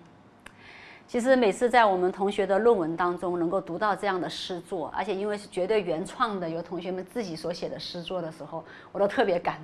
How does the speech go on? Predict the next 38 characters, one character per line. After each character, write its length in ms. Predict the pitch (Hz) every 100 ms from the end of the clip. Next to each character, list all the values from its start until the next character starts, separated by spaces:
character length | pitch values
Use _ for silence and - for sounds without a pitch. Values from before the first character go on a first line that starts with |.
| -
动。 140 | 170 - - - -
知 40 |
道 100 | 208
他 100 | 220
可 100 | 214
能 140 | 185 190
比 140 | 165
更 180 | 214 196
多 180 | 185 185
可 120 | 180
能 260 | 165 170 -
名 260 | 175 175 196
人 180 | 170
呐、 180 | 185 175
伟 200 | 175 156
人 180 | 147 151
呐 180 | 170 170
来 200 | 165 165
为 100 | 180
他 160 | 185
们 120 | 175 170
写 200 | - 139
的 120 | 160
这 100 | 185
样 140 | 175
的 80 | 156
诗 200 | - 170
作， 240 | 160 170 - - -
可 120 | 185
能 200 | 151 156 151
更 160 | - 233
能 100 | 170
够 140 | 175
打 120 | 165 - -
动 100 | 160
我 100 | 135
的 120 | 160
心。 340 | - 165 160